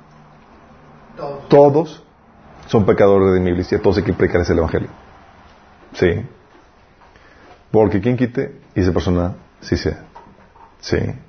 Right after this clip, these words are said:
Speaker 2: Por eso tenemos que hacer esta labor de llevar a la gente a eso, para que el juicio, para que puedan, eh, evitar el juicio de Dios.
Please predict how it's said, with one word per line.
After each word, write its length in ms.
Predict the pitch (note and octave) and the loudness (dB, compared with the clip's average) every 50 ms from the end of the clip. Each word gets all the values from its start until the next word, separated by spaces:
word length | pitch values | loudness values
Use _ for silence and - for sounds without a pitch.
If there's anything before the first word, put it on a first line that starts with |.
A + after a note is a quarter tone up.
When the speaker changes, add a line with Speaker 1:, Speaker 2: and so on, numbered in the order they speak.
| _ _ _ | _ _ _
Speaker 2:
Por 120 | F2+ F2 | -2 0
eso 100 | F#2+ F#2+ | 0 2
tenemos 260 | - G2 F#2 F2+ - | 2 2 0 0 0
que 80 | - - | -2 -4
hacer 320 | - - F#2 F2 F2 F#2 - - - _ _ _ - | 0 2 0 2 0 -2 -4 -10 -20 _ _ _ -8
esta 260 | - - - - F#2 | -8 -2 2 2 4
labor 300 | F2+ F2 F2 E2+ F2 E2+ | 4 4 4 2 2 2
de 100 | F2 F2 | 2 2
llevar 200 | E2+ E2+ E2+ E2+ | 2 2 2 2
a 40 | E2+ | 0
la 40 | - | -2
gente 200 | - E2 - E2 | -4 -4 -2 -4
a 40 | E2 | -4
eso, 120 | - - | -4 -4
para 120 | - - - | -8 -6 0
que 100 | - F#2 | 0 0
el 100 | F2+ F2+ | 0 0
juicio, 540 | - A#2+ C3 C3 - D3 C#3+ C#3+ - - - - _ _ _ _ _ _ | 2 2 2 2 2 0 0 0 0 -4 -12 -20 _ _ _ _ _ _
para 120 | - F#2 | -4 -2
que 80 | - G2+ | -2 -4
puedan, 440 | G2 - - A2 A2+ B2 C#3 C#3+ - - - - G#3 | -8 -2 2 4 4 4 2 -2 -6 -10 -12 -6 -2
eh, 180 | - A#2+ A#2+ - | 0 0 0 0
evitar 380 | - G#2+ G#2+ G2 - - G2+ G2 | 0 -2 -2 -2 0 0 0 0
el 100 | G2 G2 | 0 0
juicio 260 | G#2 F#2+ F#2 - F#2+ F#2 | -2 -2 -2 0 -2 -2
de 100 | - - | 0 -2
Dios. 320 | - - - - - | -6 -8 -10 -14 -20